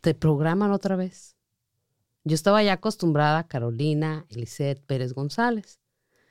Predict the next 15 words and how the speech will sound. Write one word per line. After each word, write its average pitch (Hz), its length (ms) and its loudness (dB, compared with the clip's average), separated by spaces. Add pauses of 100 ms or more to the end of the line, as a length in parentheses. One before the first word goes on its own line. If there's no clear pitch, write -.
(440)
Y 175 140 0
de 190 120 6
un 214 60 2
de 226 100 2
repente 208 380 0
aquí 202 300 -2
llegas 180 640 2
y 170 60 0
te - 120 -4
dan 156 180 2
todas 185 220 -2
esas 190 240 -2
cajitas, 160 760 -4
¿qué - 200 -6
quieres? 147 800 -2